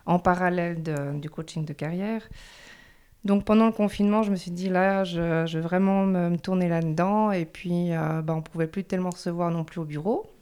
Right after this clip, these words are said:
Donc, euh, j'ai dit, il faut que je sorte. Et en plus, j'adore marcher. Donc, j'ai mis en place des marches thérapeutiques.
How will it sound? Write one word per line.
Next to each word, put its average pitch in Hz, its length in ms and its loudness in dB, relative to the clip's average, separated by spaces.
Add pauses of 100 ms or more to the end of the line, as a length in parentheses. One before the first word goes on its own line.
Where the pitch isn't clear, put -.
(160)
Donc, 165 400 -6
euh, 156 500 -2
j'ai 156 140 -8
dit, 160 140 -8
il 180 60 -6
faut 139 1080 -8
que 160 80 -2
je 156 80 -2
sorte. - 480 -12 (320)
Et 156 200 -6
en 160 100 -8
plus, 185 160 -4
j'adore 165 300 0
marcher. 151 480 -2 (760)
Donc, 220 240 6
j'ai 214 120 4
mis 190 120 4
en 180 100 0
place 190 380 0
des 165 160 -2
marches 190 360 0
thérapeutiques. 180 800 -4